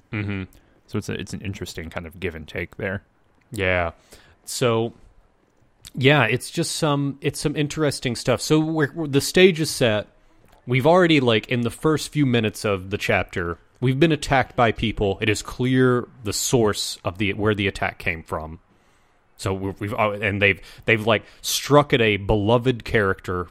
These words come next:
Speaker 1: or at least an in-, intended to be beloved character.
Speaker 2: Mm-hmm.
Speaker 1: So, like, you've already got all, all the character motivation you need, and the d-, the, you know, the, the Archdukes are basically said, "Hey, you, you may need to take care of some stuff before you go out on the road."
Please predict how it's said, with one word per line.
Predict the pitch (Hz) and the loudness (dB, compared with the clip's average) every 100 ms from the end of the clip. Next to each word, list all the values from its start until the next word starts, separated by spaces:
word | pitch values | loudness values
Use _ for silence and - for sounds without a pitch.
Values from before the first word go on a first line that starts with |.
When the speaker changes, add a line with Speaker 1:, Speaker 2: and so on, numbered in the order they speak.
| 104 | -10
Speaker 1:
or | 92 | -8
at | |
least | 95 92 - | -6 -8 -6
an | 95 | -8
in-, | 90 85 - | -8 -12 -12
intended | 90 85 - 95 85 82 | -12 -10 -8 -8 -10 -14
to | - | -16
be | 85 80 - | -14 -14 -12
beloved | 90 87 80 80 | -8 -8 -10 -12
character. | - 82 80 - 85 87 - | -10 -10 -10 -14 -16 -16 -8
Speaker 2:
Mm-hmm. | 113 101 95 | -4 -2 -2
Speaker 1:
So, | 95 | -2
like, | 95 | -2
you've | 117 139 | 0 6
already | 165 165 143 | 8 8 6
got | 127 107 | 4 2
all, | 110 120 120 120 | 2 4 4 2
all | 120 123 127 | 4 4 4
the | 120 | 2
character | - 104 - | -2 -2 -2
motivation | 104 98 98 92 98 | -6 -4 -4 -6 -8
you | 95 | -8
need, | 92 82 78 - _ _ _ - - - | -8 -10 -14 -20 _ _ _ -20 -20 -4
and | 104 98 92 92 90 - - _ _ - | 0 2 0 -4 -8 -10 -14 _ _ -6
the | 107 | -4
d-, | 101 127 | -4 -6
the, | 147 107 98 95 95 92 - | -4 0 0 0 0 -4 -8
you | 127 | -8
know, | 98 | -6
the, | 90 | -4
the | 104 95 | -6 -6
Archdukes | 117 139 151 - 123 107 - | 0 2 0 -2 -2 -2 -4
are | 101 | -4
basically | 107 101 98 98 | -4 -4 -8 -8
said, | - 98 | -6 0
"Hey, | 117 123 | 4 4
you, | 113 127 117 104 | 2 -4 -8 -6
you | 117 | -4
may | 113 | -2
need | 113 101 | -2 -4
to | - | -4
take | 123 - | -6 -4
care | - 131 | -2 -2
of | - | -2
some | 107 | -8
stuff | - 113 - | -6 -6 -6
before | 107 117 | -8 -6
you | 98 | -6
go | 95 113 | 0 2
out | 107 | 2
on | 101 | 0
the | 98 | -2
road." | 92 101 85 80 90 | 0 0 0 -4 -10